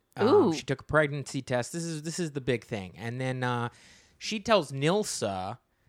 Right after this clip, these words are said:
Speaker 1: that she had a miscarriage. She did not know that she was pregnant, like, last year or something, had a miscarriage.
Speaker 2: Dang.
Speaker 1: Like, and now she is,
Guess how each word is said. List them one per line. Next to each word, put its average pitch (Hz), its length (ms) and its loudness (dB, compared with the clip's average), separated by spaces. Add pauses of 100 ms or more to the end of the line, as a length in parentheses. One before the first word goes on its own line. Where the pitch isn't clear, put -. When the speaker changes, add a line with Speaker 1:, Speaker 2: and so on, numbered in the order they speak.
(340)
Speaker 1:
that 123 300 0
she 143 340 -4
had 185 360 0
a 196 60 0
miscarriage. 135 800 -4
She - 120 -10
did 127 140 -4
not 131 280 -4
know 156 140 -2
that 139 160 -4
she - 100 -8
was 113 120 -8
pregnant, 131 520 -4
like, 104 320 -10 (120)
last 113 460 -4
year 185 540 -4
or 208 140 -8
something, 233 480 -6
had 143 280 -6
a 135 60 -4
miscarriage. 98 880 -8
Speaker 2:
Dang. 190 460 -6
Speaker 1:
Like, 107 420 -8 (580)
and 123 600 -4 (260)
now 143 340 0
she 139 440 -6
is, 123 180 -6